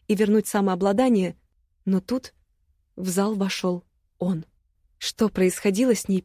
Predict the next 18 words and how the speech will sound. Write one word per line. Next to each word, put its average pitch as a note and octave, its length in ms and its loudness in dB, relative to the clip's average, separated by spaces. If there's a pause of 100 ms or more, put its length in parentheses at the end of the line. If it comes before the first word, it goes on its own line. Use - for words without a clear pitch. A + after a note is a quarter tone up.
(120)
при G#3 180 -2
виде G3+ 260 -2
этого G3 400 -2
внезапно G3+ 680 0
ставшего G3 580 -4
таким G#3 380 -4
близким A3 380 0
человека, G#3 580 -2 (580)
она G#3 320 2
и G#3 80 0
себе G#3 400 0
не G3 100 2
могла F#3 320 0
объяснить. F3+ 640 -4 (560)
Главное — G3+ 540 2
не G3 220 2
выдать F#3+ 320 2
волнения, F#3+ 640 0